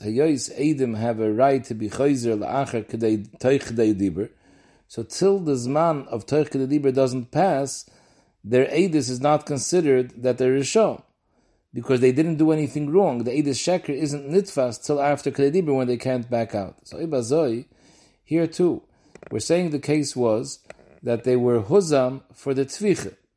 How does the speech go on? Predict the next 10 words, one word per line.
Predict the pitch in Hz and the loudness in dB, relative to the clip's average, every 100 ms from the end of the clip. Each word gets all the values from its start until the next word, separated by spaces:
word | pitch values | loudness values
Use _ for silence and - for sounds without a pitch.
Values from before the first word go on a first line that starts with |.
| _ _ _ _ _ _ _ | _ _ _ _ _ _ _
So | 139 123 | -4 0
when | 123 | 2
they're | 120 110 | 2 0
saying | - 180 175 151 123 | 0 0 0 -2 -6
that | 101 117 117 | -6 -6 -4
we | 120 | -6
saw | 107 - 160 143 123 | -4 0 4 4 2
the | 120 | -4
person | 107 139 139 - 120 | -4 0 0 -2 -8
Shechted, | 110 - 110 - 104 120 | -6 -2 -2 -2 -8 -8